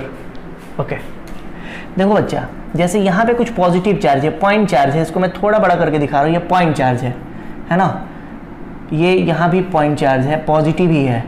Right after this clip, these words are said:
तो इन दोनों के बीच में जो force act होता है वो along the line joining होता है,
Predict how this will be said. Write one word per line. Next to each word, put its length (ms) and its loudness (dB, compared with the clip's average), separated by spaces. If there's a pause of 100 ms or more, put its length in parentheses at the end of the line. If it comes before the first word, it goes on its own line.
(320)
तो 60 2
इन 180 4
दोनों 280 4
के 100 2
बीच 220 2
में 160 2
जो 80 2
force 420 0
act 360 0
होता 280 2
है 560 2 (180)
वो 120 2 (160)
along 420 4
the 80 4
line 200 2
joining 300 2
होता 220 4
है, 600 4